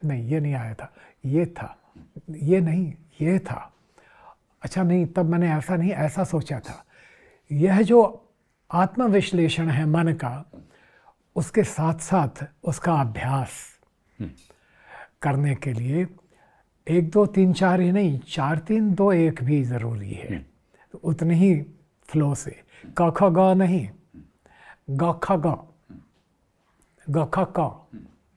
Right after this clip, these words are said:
Speaker 1: ये अभ्यास भी ज़रूरी है, जैसे, अम, वर्णमाला में, वैसे ही स्मृति में। इसका बल मुझे और आइडिया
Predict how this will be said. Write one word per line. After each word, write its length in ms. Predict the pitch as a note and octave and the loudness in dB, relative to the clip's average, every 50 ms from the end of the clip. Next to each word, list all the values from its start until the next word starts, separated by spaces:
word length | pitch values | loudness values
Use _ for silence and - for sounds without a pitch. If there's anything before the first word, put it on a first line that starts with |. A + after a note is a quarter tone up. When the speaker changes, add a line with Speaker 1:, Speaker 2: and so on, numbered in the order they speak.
| _ _ _ - - - _ _ _ _ _ - - - - - - _ _ _ _ _ _ _ _ - D3+ | _ _ _ -20 -20 -20 _ _ _ _ _ -20 -20 -20 -20 -20 -20 _ _ _ _ _ _ _ _ 0 6
Speaker 1:
ये 100 | E3 G3+ | 6 6
अभ्यास 540 | G#3+ F3+ D#3+ C3 - D3 E3 E3 D#3+ D#3+ E3 | 6 6 2 0 0 0 0 0 0 0 0
भी 100 | D#3+ D#3+ | 0 0
ज़रूरी 480 | C#3 C3 D3 C3 C3+ C#3 C#3 C#3+ C#3 C3 | 2 0 -2 -2 -2 -4 -2 -2 -4 -4
है, 420 | G#2 A#2+ D3 F3+ G3 F#3+ D#3 C#3 | -4 -6 -6 -6 -6 -6 -8 -8
जैसे, 580 | - - C#3+ - - D#3+ D#3 D3 C#3+ C#3 C3+ C3+ | -4 -4 -4 -4 -2 -2 0 0 0 0 -2 -2
अम, 480 | C3 C3 C3 C3 C3 B2+ B2+ C3 C#3+ - - D3 | -4 -4 -4 -4 -4 -4 -6 -6 -8 -8 -6 -4
वर्णमाला 640 | D3 D3 C#3+ D3 D3+ D3 D3 D3+ D3+ C#3+ C3+ B2 | -2 0 0 0 0 0 0 0 0 0 0 -2
में, 280 | A2 A2 C3 D3+ F3 E3+ - - - - - - | -4 -4 -6 -6 -6 -6 -10 -14 -20 -18 -8 -4
वैसे 320 | E3+ F3 D#3 - - G3 | -2 -2 -2 -2 -2 -2
ही 180 | F3 G3 A3+ F#3+ | 0 0 0 -2
स्मृति 480 | - - D#3+ E3+ D#3+ D#3 - D#3+ B2+ G#2 | -2 -2 -2 -2 -2 0 -2 -4 -6 -4
में। 260 | B2 D3+ E3 F3 - _ - - - - - _ _ _ - _ _ _ _ _ _ _ _ - | -6 -8 -8 -8 -12 _ -20 -20 -20 -20 -20 _ _ _ -20 _ _ _ _ _ _ _ _ 0
इसका 600 | F3+ F3 - - - - - A3+ G#3+ G#3 G#3+ G3+ F3+ - - - _ - - C#3+ | 0 0 0 0 -6 0 4 6 6 8 6 4 4 0 -8 -18 _ -8 -2 -2
बल 360 | C#3 C3 E3 F3+ G3+ G3+ F#3 | 0 2 6 6 6 6 6
मुझे 400 | E3+ E3 D3+ - E3+ F3 F3+ F#3 | 4 4 2 2 4 4 6 6
और 360 | F3 D#3+ D#3 F3 - - - - - - | 6 4 2 0 -4 -6 -20 -20 -10 -6
आइडिया 460 | D3+ C#3+ C3+ B2+ C#3 C#3 D3 E3 F3 | -4 -2 -2 0 0 0 -2 -2 -6